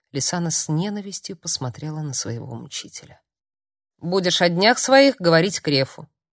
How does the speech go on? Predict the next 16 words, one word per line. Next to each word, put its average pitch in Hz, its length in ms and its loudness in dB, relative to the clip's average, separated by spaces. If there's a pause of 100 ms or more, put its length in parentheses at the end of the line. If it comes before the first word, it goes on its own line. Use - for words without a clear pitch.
(120)
Как 170 160 -2
только 185 280 0
спину 185 340 0
заломит 170 460 4
и 156 40 -6
поймешь, 170 360 2
что - 180 -4
вот-вот 165 320 0
краски 285 380 4
начнутся, 135 640 -2 (300)
тут 269 220 4
же 262 120 4
ему 208 200 4
скажешь. 131 640 0
Поняла 190 380 4
меня?" 311 280 4